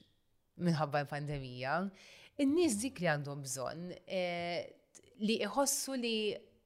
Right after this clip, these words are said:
maħniex waħedna f'dan mument ibes. U xi ħaġa li japprezzaw ukoll in-nies, flok noqogħdu ngħidulhom kondoljanzi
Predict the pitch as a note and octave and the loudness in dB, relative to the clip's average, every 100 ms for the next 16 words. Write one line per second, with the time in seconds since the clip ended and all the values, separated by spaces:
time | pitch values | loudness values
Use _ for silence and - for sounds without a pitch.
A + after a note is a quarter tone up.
0 | _ _ _ _ _ _ - G#3+ G#3+ G#3+ | _ _ _ _ _ _ 0 2 2 0
1 | - D3 C#3+ B2+ C3 C#3+ D#3 D#3 D3 D3 | -2 -4 -6 -6 -4 -4 -4 -4 -6 -6
2 | C#3 C#3 C3 B2 B2 B2 D#3 - - _ | -8 -8 -10 -10 -4 -4 -4 -8 -12 _
3 | _ _ _ _ _ _ _ _ _ _ | _ _ _ _ _ _ _ _ _ _
4 | - - - - _ A#3+ B3 A3 A3+ G3+ | -20 -20 -20 -20 _ 6 6 6 2 2
5 | F3+ E3+ E3+ D#3+ D#3 D#3+ D#3+ E3+ D3+ D3+ | 4 4 0 -2 -2 -6 -4 -2 0 -2
6 | D#3 C#3+ C#3 F3 F4 A3+ C#3+ C#3 - - | -2 -4 -4 -2 0 0 -2 -4 -8 -10
7 | - F3 D#3+ D#3+ D#3+ D#3+ D#3 C#3+ C#3+ D3 | -8 -6 -4 -4 -2 -2 -2 -4 -6 -4
8 | D3 D3 C#3+ D3 C#3+ - - - - _ | 0 0 0 -2 -8 -14 -20 -20 -20 _
9 | - D#3+ C#3+ D3+ D3+ E3+ E3 D#3 C#3 - | 0 2 2 0 2 2 2 -2 -4 -4
10 | E3 D#3+ D#3 | -2 0 0